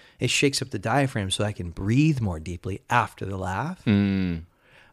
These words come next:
Speaker 1: But I've been told, and I haven't looked to see, that the heart muscle physically sits on top of the diaphragm, that as a big laughter erupts, it's, there's a slight massaging to the heart muscle.
Speaker 2: Huh.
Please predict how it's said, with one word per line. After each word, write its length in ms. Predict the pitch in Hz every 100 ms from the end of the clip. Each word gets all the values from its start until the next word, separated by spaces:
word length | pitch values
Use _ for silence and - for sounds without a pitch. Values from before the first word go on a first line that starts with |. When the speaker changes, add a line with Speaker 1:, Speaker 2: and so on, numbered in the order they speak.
| -
Speaker 1:
But 120 | 135
I've 80 | 147
been 160 | 135
told, 640 | 135 - 262 190 113 107 117
and 100 | 131
I 40 |
haven't 260 | 156 175 156
looked 160 | 143
to 80 | 123
see, 280 | - 170 151
that 200 | 107 -
the 80 | 117
heart 420 | - - 170 -
muscle 460 | 113 98 - 98
physically 540 | 95 - 135 127 127 107
sits 340 | - 123 117
on 140 | 110 101
top 260 | 117 104
of 60 | 101
the 60 |
diaphragm, 640 | 95 101 110 113 - 98 90
that 140 | 92 - _ -
as 380 | 120 123 127 -
a 80 | 107
big 320 | 92 113 113
laughter 720 | 104 104 107 135 147 - 95
erupts, 640 | 92 95 92 87 90 - - - - _
it's, 220 | 143 127
there's 300 | - 131 -
a 40 | 131
slight 380 | - - 143 -
massaging 720 | 120 - 113 123 139 127 90
to 100 | 95
the 80 |
heart 380 | 92 - 123 -
muscle. 500 | 101 85 - - - _ _
Speaker 2:
Huh. 400 | - - 196 123